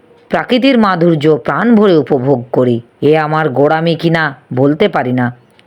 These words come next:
কিন্তু আমি মনে করি বাঙালির মহৎ কিছু দেবার আছে জগৎকে। বাংলা জগতের ভারত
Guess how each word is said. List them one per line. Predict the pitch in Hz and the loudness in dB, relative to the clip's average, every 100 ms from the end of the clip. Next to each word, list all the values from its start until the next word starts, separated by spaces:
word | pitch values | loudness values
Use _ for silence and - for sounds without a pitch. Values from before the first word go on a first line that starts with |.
| _ _ _ | _ _ _
কিন্তু | 208 208 | -2 2
আমি | 220 202 254 | 2 2 2
মনে | 240 226 226 | 4 4 2
করি | 220 165 131 - _ - | 0 0 -4 -12 _ -6
বাঙালির | 139 147 160 160 151 | -2 -2 0 0 0
মহৎ | 151 151 202 - | 0 2 0 -2
কিছু | - - 151 | -6 -4 0
দেবার | 143 139 139 131 | 0 2 0 -2
আছে | 127 143 139 120 | -6 -4 -4 -2
জগৎকে। | 135 123 127 123 - 120 - _ _ _ - | -2 0 0 -2 -4 -4 -6 _ _ _ -6
বাংলা | 131 139 147 156 | -2 0 0 0
জগতের | 151 143 156 165 170 - - _ 113 | 0 0 2 2 2 0 -14 _ -8
ভারত | 120 135 190 | -4 0 0